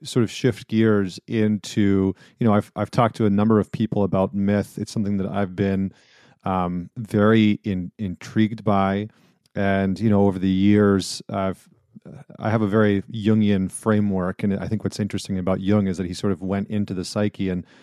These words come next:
you know, so, so deep into it that he came out the side of, of myth and,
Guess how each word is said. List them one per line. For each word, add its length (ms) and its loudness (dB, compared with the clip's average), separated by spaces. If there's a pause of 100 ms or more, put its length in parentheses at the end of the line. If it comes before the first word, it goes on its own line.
(340)
you 120 -2
know, 240 -2
so, 520 2 (200)
so 340 4
deep 320 0
into 240 0
it 60 0
that 80 -4
he 80 -6
came 280 -4
out 180 0
the 80 -4
side 380 0
of, 240 -4
of 240 -4
myth 380 -2
and, 200 -4